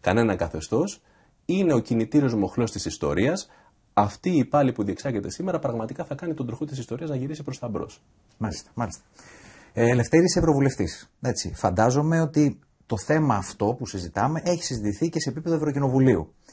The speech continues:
Speaker 2: Θέλω να μας πεις, γιατί έχει σημασία, επειδή σε ευρωεκλογές πάμε σε ένα μήνα, ποιες είναι οι σχέσεις της Ευρωπαϊκής Ένωσης με το Ισραήλ;
Speaker 1: Ας δούμε πώς περιγράφει η ίδια η Ευρωπαϊκή Ένωση στις επίσημες ιστοσελίδες της, τις σχέσεις της με το Ισραήλ. Λέει,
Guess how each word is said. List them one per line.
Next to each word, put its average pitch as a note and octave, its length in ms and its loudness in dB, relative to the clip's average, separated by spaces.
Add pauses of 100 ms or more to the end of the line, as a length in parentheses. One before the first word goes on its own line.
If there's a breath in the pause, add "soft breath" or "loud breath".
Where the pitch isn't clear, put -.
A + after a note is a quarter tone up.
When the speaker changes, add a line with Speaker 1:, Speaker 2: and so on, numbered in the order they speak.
(180 soft breath)
Speaker 2:
Θέλω D3 240 -4
να F3+ 100 0
μας C#3 200 0
πεις, C#3 140 -4
γιατί C#3 240 2
έχει D#3 120 2
σημασία, F#2+ 440 -4
επειδή G2+ 340 -6 (140)
σε - 120 -12
ευρωεκλογές G#2+ 460 -4
πάμε F2 300 -6
σε - 120 -12
ένα E2+ 140 -6
μήνα, E2 360 -6 (380 soft breath)
ποιες E3+ 300 0
είναι F3 120 -4
οι C3 40 -2
σχέσεις D#3+ 380 -2
της - 140 -12
Ευρωπαϊκής A2 480 -6
Ένωσης E3 220 -8
με D3+ 60 -10
το C3 100 -10
Ισραήλ; F2+ 280 -10 (2500 soft breath)
Speaker 1:
Ας A#2+ 160 2
δούμε D#3 180 4
πώς D#3+ 160 -2
περιγράφει C#3+ 500 0
η D3+ 40 0
ίδια C3+ 200 2
η - 20 4
Ευρωπαϊκή F2 540 0
Ένωση F2 340 -2
στις - 220 -8
επίσημες A2 460 -2
ιστοσελίδες C3+ 540 -6
της, D#3+ 120 -10
τις - 160 -8
σχέσεις - 320 -6
της C#3 160 -6
με C3+ 60 -2
το B2+ 100 -2
Ισραήλ. G2 360 -2
Λέει, F2 320 0